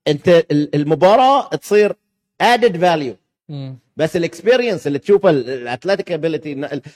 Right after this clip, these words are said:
Speaker 1: الأجواء اللي تشوفه، الخدمات الموجودة.
Speaker 2: أتموسفير
Speaker 1: يس-،
Speaker 2: بعد،
Speaker 1: يسوى، يسوى.
Speaker 2: والملاعب
Speaker 1: يسوى.
Speaker 2: وال-،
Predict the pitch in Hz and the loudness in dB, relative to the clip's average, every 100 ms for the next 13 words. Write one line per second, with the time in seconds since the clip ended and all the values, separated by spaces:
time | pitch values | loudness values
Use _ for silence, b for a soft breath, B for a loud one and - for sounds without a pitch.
0 | _ 127 143 139 214 175 170 - 175 170 | _ -8 -6 0 2 2 -2 -4 -6 -4
1 | 165 156 151 131 131 151 180 208 185 175 | -2 0 0 -4 -4 -4 -2 -2 -2 -4
2 | 175 185 190 190 190 - 202 185 135 156 | -4 -2 -2 -2 -4 0 2 2 2 2
3 | 180 170 190 120 104 151 160 160 170 196 | 2 2 -2 -6 -4 -2 0 2 6 6
4 | 202 185 180 180 151 147 151 151 151 143 | 8 6 6 4 4 0 0 2 0 -4